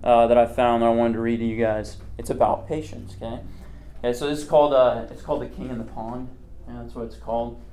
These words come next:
Um, I don't know how popular it is. I don't think it's a super popular fable, but it's an old fable. So as fables goes, I guess it's all right. All right, it says, "Once a king had announced that anyone who wanted to post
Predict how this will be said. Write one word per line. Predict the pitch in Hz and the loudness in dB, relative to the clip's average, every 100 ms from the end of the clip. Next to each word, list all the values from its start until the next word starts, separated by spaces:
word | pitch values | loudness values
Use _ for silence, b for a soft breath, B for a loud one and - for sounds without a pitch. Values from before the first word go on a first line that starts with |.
| B | B
Um, | 113 113 107 104 - - - | -6 -6 -8 -12 -16 -10 0
I | |
don't | 151 | 0
know | 131 | 2
how | 135 | 0
popular | - 120 113 113 110 | 0 -4 -6 -6 -6
it | 110 | -6
is. | 107 | -6
I | 120 | -6
don't | 110 | -6
think | 117 | -8
it's | 113 | -10
a | 117 | -12
super | - 127 | -12 -12
popular | 110 113 - 120 | -6 -4 -4 -6
fable, | - 110 110 110 | -8 -10 -10 -10
but | 113 113 | -8 -8
it's | 120 | -8
an | 123 | -8
old | 113 113 - | -6 -6 -8
fable. | 113 107 117 - - | -8 -8 -10 -14 -12
So | - 110 107 b b b b - | -10 -10 -12 b b b b -16
as | 117 | -14
fables | - 113 110 - | -6 -6 -6 -8
goes, | 110 107 | -6 -6
I | |
guess | 98 98 - | -8 -10 -12
it's | - - 113 | -14 -12 -8
all | 110 | -6
right. | 107 - - B B B B | -6 -8 -14 B B B B
All | 139 | 6
right, | 135 | 8
it | |
says, | - 147 131 | 6 4 2
"Once | 123 143 175 180 - | 4 6 6 2 -4
a | 147 | -6
king | - 160 151 160 | -4 -2 -2 0
had | 156 127 | 0 0
announced | 120 123 123 120 - | 0 0 0 -2 -6
that | 127 117 117 123 | -2 0 0 -4
anyone | 139 170 175 175 | -4 -2 -2 -2
who | 143 | -2
wanted | 127 139 - | 0 -2 -4
to | - | -8
post | - 131 139 147 - | -2 2 2 0 -6